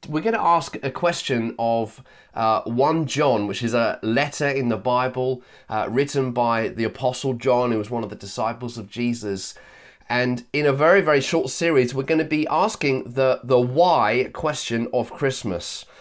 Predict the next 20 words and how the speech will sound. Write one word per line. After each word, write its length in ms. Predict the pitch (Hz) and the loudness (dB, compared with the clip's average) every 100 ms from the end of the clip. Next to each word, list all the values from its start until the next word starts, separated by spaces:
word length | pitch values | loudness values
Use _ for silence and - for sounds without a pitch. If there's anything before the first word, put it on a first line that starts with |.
| - - - | -20 -18 -2
Not 300 | 135 - 139 | 2 4 4
the 80 | |
what 500 | 139 127 175 - - - | 2 6 4 4 0 -4
of 180 | 113 - | -4 -2
Christmas, 540 | 113 98 107 110 - | -4 -2 -2 -2 -4
but 260 | - 101 98 | -4 -6 -2
the 100 | 120 | -2
why 760 | 110 107 123 143 120 92 78 | -2 -2 -2 2 2 0 -2
of 220 | 98 101 - | -4 -6 -6
Christmas. 600 | 117 110 98 73 - - - - _ | -6 -6 -10 -12 -12 -18 -20 -20 _
Why 500 | - 127 165 185 190 | -4 0 4 4 4
did 640 | 147 165 170 139 101 - | 2 0 2 2 0 -6
Jesus 580 | 110 131 139 127 127 120 | -8 -2 0 0 0 -2
come 720 | - 113 135 107 95 110 143 - - - - _ - - | -4 -6 -2 -2 0 -2 -4 -6 -20 -20 -20 _ -6 0
at 220 | 131 - | 0 2
that 200 | 123 113 | -2 -2
very 360 | 110 131 139 | 2 4 4
first 400 | 131 - 127 120 | 0 0 2 0
Christmas 420 | - 123 120 113 - | -4 -4 -4 -6 -6
time? 300 | 110 98 | -2 -2